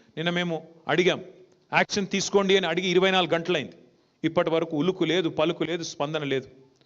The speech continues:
ఒక్క మ-, ఒక్క కనీసం మాకు ప్రతిస్పందన కూడా ఇవ్వలేదు, ఏం చేస్తామో కూడా చెప్పలేదు. ఎలక్షన్లో ఒకవైపు నామినేషన్లు స్టార్ట్ అయిపోయినాయి. రెండవది,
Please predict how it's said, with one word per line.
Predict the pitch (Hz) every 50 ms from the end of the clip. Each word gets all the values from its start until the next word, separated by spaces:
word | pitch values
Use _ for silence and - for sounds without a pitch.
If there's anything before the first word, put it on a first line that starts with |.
| _ _ _ _ _ _ _ _ -
ఒక్క | 160 - - 220
మ-, | 208 196 196
ఒక్క | - 156 - 208 190
కనీసం | 160 - - - - - 175 214 226 220 226 226 208 175 - - - - _ _ _ - -
మాకు | 170 170 - - - -
ప్రతిస్పందన | 165 170 165 202 190 - - 214 208 202 202
కూడా | 202 202
ఇవ్వలేదు, | 190 180 196 196 185 165
ఏం | 185 208 190 - - 190
చేస్తామో | 190 185 - 214 208 208
కూడా | 185 190 165 -
చెప్పలేదు. | 175 - - 165 143 - - - - - - _ _ _ -
ఎలక్షన్లో | 190 208 202 - 214 214 208
ఒకవైపు | 196 190 196 202 185
నామినేషన్లు | 175 170 180 190 190 185 170 185 180
స్టార్ట్ | 151 - 160 156 151 156
అయిపోయినాయి. | 147 151 147 131 120 113 - - _ _ _ _ _ _ _ _ _ _ _ _ _ _ _ _ _ _ _ _ _ _ -
రెండవది, | 151 190 220 247 254 254 247 247 240 214 - -